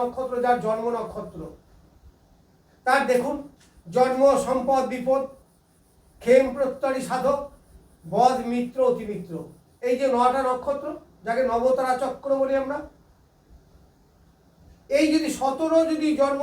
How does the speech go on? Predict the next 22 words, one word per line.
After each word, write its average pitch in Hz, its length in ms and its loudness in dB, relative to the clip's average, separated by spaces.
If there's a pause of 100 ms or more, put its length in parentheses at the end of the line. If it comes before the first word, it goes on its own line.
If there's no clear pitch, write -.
(140)
নক্ষত্র 294 420 -2 (160)
হয়, 214 220 4 (460)
তাহলে 269 260 2 (180)
পাঁচ 262 360 0 (600)
মৃগশিরা, 269 540 0 (500)
এটা 254 220 4
কিন্তু 254 200 -4 (100)
পড়বে 240 240 2 (100)
বধ 226 160 0 (120)
নক্ষত্রে। 165 480 -10 (840)
বধ 240 260 4 (120)
নক্ষত্র 247 400 -4 (100)
কিন্তু 214 260 -12
খুব 262 200 -12
একটা 240 220 -10
সুবিধার 175 380 -6
নয়, 151 160 -14 (720)
তাহলে 240 260 0
এখানে 262 300 -2
একটু 247 220 -8
কিন্তু 214 240 -8
ডিস্টার্ব 185 300 -8